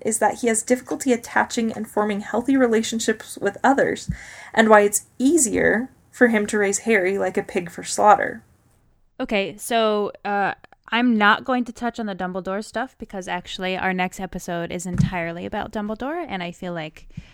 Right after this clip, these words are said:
Speaker 2: uh, we will definitely talk about that, so stay
Speaker 1: Mm-hmm.
Speaker 2: tuned for that. Um, and I can't touch on the Ariana stuff because if you haven't seen Fantastic Beasts,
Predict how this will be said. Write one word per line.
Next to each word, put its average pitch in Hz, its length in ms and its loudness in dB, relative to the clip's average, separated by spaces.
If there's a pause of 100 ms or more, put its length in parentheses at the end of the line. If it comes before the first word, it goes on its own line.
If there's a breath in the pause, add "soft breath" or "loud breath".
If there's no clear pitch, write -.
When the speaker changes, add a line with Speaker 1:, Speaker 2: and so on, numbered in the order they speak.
(400 loud breath)
Speaker 2:
uh, 180 800 -16
we 254 220 0
will 233 140 4
definitely 196 500 2
talk 170 260 -2
about 165 260 -4
that, - 220 -2
so 180 200 -4
stay 175 240 -2
Speaker 1:
Mm-hmm. 208 80 0
Speaker 2:
tuned 170 540 -4 (440 loud breath)
for 170 260 -2
that. 165 500 -4
Um, 170 440 -6 (1120 loud breath)
and 233 280 8
I 233 140 6
can't 294 440 2 (120)
touch 175 400 2
on 185 160 2
the 175 60 0
Ariana 175 560 2
stuff 175 380 0
because 175 640 -2 (200 loud breath)
if 220 160 0
you 277 80 4
haven't 330 380 4
seen 254 260 2
Fantastic 214 640 2
Beasts, 202 580 0